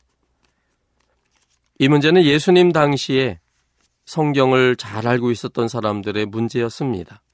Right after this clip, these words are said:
요한복음 오 장 삼십구 절 그리고 사십 절에 있는 말씀은 이 부분을 설명합니다. "너희가 성경에서 영생을 얻는 줄 생각하고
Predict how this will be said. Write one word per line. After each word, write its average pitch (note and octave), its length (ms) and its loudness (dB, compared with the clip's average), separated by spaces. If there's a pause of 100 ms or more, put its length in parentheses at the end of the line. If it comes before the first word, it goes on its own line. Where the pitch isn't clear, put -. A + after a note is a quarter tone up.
(1200)
요한복음 C3+ 340 4
오 E3 60 2
장 F3 160 2
삼십구 F#3 580 -2
절 B2 300 -4 (720)
그리고 G#2+ 260 -4
사십 D#3+ 400 -6
절에 C#3+ 220 2
있는 C3 220 0
말씀은 G#2+ 560 -4 (380)
이 A#2 220 -2
부분을 F#2 440 -8
설명합니다. G#2 760 -8 (2000)
"너희가 B2+ 300 2
성경에서 D3 760 0
영생을 B2+ 500 0
얻는 A2+ 300 0
줄 A2 160 -4
생각하고 A2 720 -6